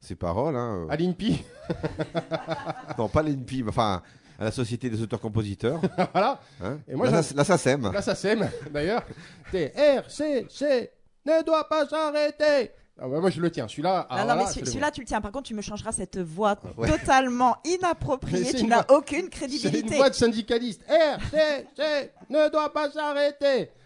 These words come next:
Speaker 2: Donc, euh, moi, je trouve qu'il est, il est génial. On va faire des banderoles, on va faire des, des t-shirts et des maillots.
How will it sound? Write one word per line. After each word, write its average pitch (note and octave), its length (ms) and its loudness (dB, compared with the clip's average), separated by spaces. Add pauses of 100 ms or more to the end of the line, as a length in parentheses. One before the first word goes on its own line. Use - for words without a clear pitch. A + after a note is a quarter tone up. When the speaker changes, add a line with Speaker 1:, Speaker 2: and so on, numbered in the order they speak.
(360)
Speaker 2:
Donc, F#3 260 -2
euh, F3 300 2
moi, G#3 160 0
je G3 100 -2
trouve G3 220 -8
qu'il F3 180 -8
est, D#3 180 0
il E3+ 120 -2
est F3+ 80 0
génial. A3+ 420 -2
On G#3 60 2
va F#3 100 4
faire D3+ 220 -6
des D#3+ 100 -4
banderoles, F#3 500 2
on E3+ 100 2
va D#3 80 0
faire D#3 180 -6
des, E3 100 -6
des F3 140 -8
t-shirts F#3+ 580 0
et E3+ 80 2
des D#3+ 80 4
maillots. F3 480 4